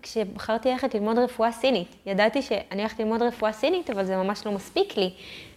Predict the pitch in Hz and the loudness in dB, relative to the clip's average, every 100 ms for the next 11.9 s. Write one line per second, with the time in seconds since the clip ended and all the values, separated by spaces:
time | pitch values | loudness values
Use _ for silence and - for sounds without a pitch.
0 | - 190 202 - 220 208 208 214 202 190 | -2 2 2 2 0 0 0 -2 -4 0
1 | 202 196 277 277 247 240 240 240 220 190 | 0 2 2 4 4 4 4 2 0 0
2 | 185 180 - 240 254 254 247 208 190 180 | -2 -2 -2 2 2 2 2 0 0 0
3 | 180 185 185 - - - - 269 277 277 | 2 0 -4 -12 -20 -20 0 4 4 4
4 | 277 269 269 254 226 190 185 185 240 285 | 2 4 4 2 0 -2 0 2 4 2
5 | 277 285 277 285 254 196 185 180 180 196 | 2 0 2 2 0 -2 -2 -2 -2 -4
6 | - 247 247 262 233 269 247 - - 269 | 0 0 0 -2 0 0 -2 -4 -2 2
7 | 269 233 220 254 254 254 247 233 226 262 | 2 2 0 0 2 0 -2 -2 0 0
8 | 262 240 202 196 220 277 285 269 - 220 | 0 -2 -2 -2 0 0 0 0 -4 -6
9 | - 302 247 240 269 269 - - - - | -2 2 4 4 4 0 -10 -20 -20 -20
10 | - _ _ - 214 220 269 302 262 220 | -20 _ _ -8 -2 0 0 0 0 2
11 | 240 262 233 - 240 247 247 208 220 | 2 4 2 4 4 4 2 0 0